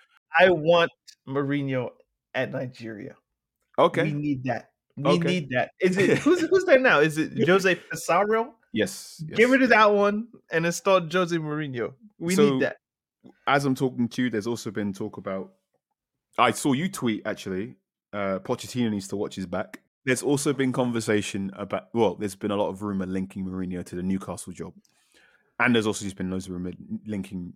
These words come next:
Speaker 2: Mourinho to a job in Saudi Arabia. So,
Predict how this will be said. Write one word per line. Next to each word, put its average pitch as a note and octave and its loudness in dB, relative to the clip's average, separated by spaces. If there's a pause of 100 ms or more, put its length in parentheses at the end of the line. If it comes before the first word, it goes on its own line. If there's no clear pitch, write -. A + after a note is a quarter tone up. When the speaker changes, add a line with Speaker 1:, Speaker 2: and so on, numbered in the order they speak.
(120)
Speaker 2:
Mourinho F2+ -8
to F2 -12
a F2+ -8
job E2+ -10
in F2 -8
Saudi E2 -14
Arabia. E2+ -12 (760)
So, G2 0